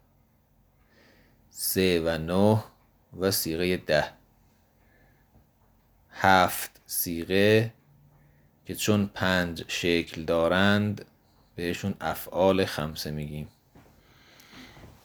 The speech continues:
خب و اما ادوات جزم یا عوامل جزم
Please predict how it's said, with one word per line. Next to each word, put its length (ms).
خب 220
و 60
اما 460
ادوات 600
جزم 600
یا 320
عوامل 640
جزم 680